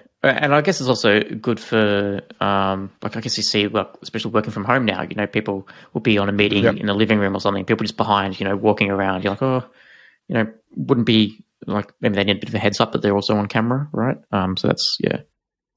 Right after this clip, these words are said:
Speaker 1: a good idea too.
Speaker 2: Yeah. The other things that,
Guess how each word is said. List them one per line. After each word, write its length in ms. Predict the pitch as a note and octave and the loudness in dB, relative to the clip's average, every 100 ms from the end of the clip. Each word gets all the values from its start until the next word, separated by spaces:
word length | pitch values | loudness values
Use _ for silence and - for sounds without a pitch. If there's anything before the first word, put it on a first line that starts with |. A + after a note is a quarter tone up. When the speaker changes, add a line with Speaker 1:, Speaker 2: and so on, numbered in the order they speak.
| _ _ _ - - | _ _ _ -12 -4
Speaker 1:
a 80 | |
good 120 | G#2+ G#2+ | 0 2
idea 240 | F#2+ G#2 | 0 -2
too. 220 | - - | -4 -2
Speaker 2:
Yeah. 80 | - - _ _ _ _ _ _ _ _ _ _ _ _ _ _ _ - - - | 0 -2 _ _ _ _ _ _ _ _ _ _ _ _ _ _ _ -20 -16 2
The 100 | A#2+ | 4
other 160 | C#3+ | 4
things 380 | D#3+ E3 E3 - | 4 2 0 0
that, 160 | C#3+ | 0